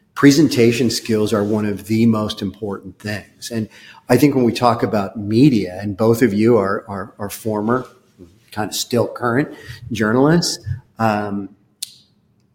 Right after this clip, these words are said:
the story has to be so good these days. I mean, there's so much fewer media outlets, and to cut through the clutter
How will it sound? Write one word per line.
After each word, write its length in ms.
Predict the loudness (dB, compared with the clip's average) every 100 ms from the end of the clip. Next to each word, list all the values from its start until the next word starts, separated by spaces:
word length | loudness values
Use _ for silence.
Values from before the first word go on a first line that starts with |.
| _ -14
the 260 | 2 4
story 880 | 4 2 2 6 8 8 6 4 -2 -8 -18 _
has 360 | -6 0 0 0
to 120 | -4
be 120 | -4
so 340 | -4 -2 0 0
good 340 | -2 -4 -4
these 200 | -8 -10
days. 440 | -10 -12 -12 -14 -6
I 80 |
mean, 180 | 0 0
there's 260 | 0 -2 -4
so 220 | 0 2
much 300 | 2 2 -2 -10 -20 -20 _ -16
fewer 560 | -8 2 4 6 4
media 560 | 2 0 0 0 0 -2
outlets, 840 | -4 -4 -4 -4 -4 -4 -6 -8 -6
and 140 | -6
to 60 | -6
cut 380 | -8 -2 -2 0
through 160 | -2
the 80 | -2
clutter 680 | -4 -6 -4 -4 -4 -6 -8